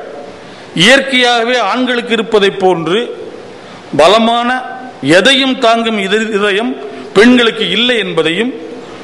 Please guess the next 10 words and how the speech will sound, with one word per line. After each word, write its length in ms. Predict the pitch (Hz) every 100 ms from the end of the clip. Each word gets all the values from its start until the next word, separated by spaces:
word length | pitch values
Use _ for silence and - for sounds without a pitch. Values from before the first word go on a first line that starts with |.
| -
பெண்களுக்கு, 540 | 185 247 285 277 262 -
ஆண்களுக்கு 640 | 165 269 269 269 269 220
இணையான 540 | 202 233 247 247 254 247
வேலைப்பளு 720 | 180 220 269 262 240 247 226
அழுத்தத்தை 680 | 202 233 - 233 247 233
தாங்கிக் 380 | 190 208 240 214
கொள்ள 180 | 220 220
முடியாத 520 | 220 208 214 208 214
மென்மையான 580 | 170 180 220 240 240 240
இருதயமே 640 | 214 208 208 208 208